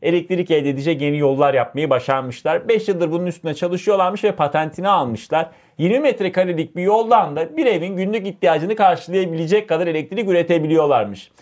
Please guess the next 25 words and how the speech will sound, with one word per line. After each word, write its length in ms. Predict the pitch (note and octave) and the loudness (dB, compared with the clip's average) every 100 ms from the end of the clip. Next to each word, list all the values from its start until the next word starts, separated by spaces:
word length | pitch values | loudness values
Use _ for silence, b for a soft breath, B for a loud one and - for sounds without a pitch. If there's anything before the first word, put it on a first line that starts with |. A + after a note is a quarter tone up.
| B B | B B
İşin 280 | - D4+ D4 | -8 -4 -2
güzel 340 | A3+ B3 D#4 | 2 4 4
yanı 260 | E4+ G3+ C3 | 2 -2 0
da 120 | F3 | -2
şu 220 | A3 A3+ | -2 0
anki 280 | B3 C#4 - | 2 2 -2
yolları 420 | A3+ A3+ A3 A3 | 0 2 2 2
değiştirmenize 640 | B3 A#3+ - G#3+ G3 F#3 G3+ | 2 0 0 0 0 2 2
gerek 360 | E3+ D#3 - | 4 4 2
yok. 180 | C3 G#2 - b | -2 -4 -8 b
Üstün 300 | G3 F#3 D#4+ | -10 -8 -2
mühendisliğe 580 | D4+ A#3+ A#3 G#3 - D4+ | 4 4 2 -6 -4 2
de 80 | C4 | 4
gerek 360 | D#3+ A#2+ G#2+ F3+ | 4 0 0 -2
yok. 240 | A#3+ - b b | -4 -6 b b
Yolun 220 | A3+ B3 | -2 0
üstüne 340 | F#3 - F#3 F3 | -2 -4 -4 -2
bunu 140 | F3 | -2
döşeyerek 520 | F3 F3+ G#3 D3 F3+ - | -2 -2 -2 -2 -4 -4
elektrik 440 | E3+ F3 F#3 E3 | -2 -2 -2 -2
elde 200 | D3 C3 | 0 0
etmeye 300 | B2+ E3 G3 | -4 -4 -2
direkt 220 | E3+ E3+ | -2 2
başlayabiliyormuşsun 1000 | D#3 C#3+ E3+ E3 E3 G#3 F3+ C3 - B2+ | 2 2 -2 -2 0 0 0 -4 -8 -8
ki 340 | G2+ F#3 G#3+ | -4 0 0